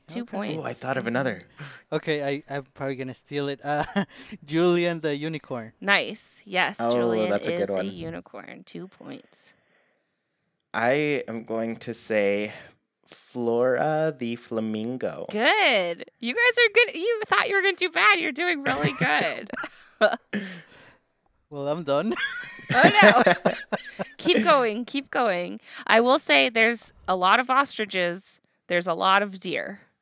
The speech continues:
Speaker 3: Mm-hmm.
Speaker 2: Really?
Speaker 3: I'm gonna say, or I don't know. Ser-, I'll, Sergio, I'll let you think since you got that hint.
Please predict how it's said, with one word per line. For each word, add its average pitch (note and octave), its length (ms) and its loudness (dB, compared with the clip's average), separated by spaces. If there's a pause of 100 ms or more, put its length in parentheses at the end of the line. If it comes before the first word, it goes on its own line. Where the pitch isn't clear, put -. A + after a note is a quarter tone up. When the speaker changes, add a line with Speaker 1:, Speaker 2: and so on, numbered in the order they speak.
(1300)
Speaker 3:
Mm-hmm. G#2 380 -8 (600)
Speaker 2:
Really? C3+ 320 -14 (1080)
Speaker 3:
I'm A#2 180 -2
gonna D3 260 -2
say, A2 840 0 (160)
or A2+ 400 2
I A2 80 2
don't G2+ 140 -4
know. E2 140 -12
Ser-, C3 260 0
I'll, A#2+ 240 2
Sergio, A#2+ 560 -2
I'll A2 100 -2
let A2+ 180 -4
you A2 60 -8
think - 240 -6
since - 240 -12
you F#2 60 -6
got F#2 180 -2
that F2 160 -4
hint. D2+ 340 -16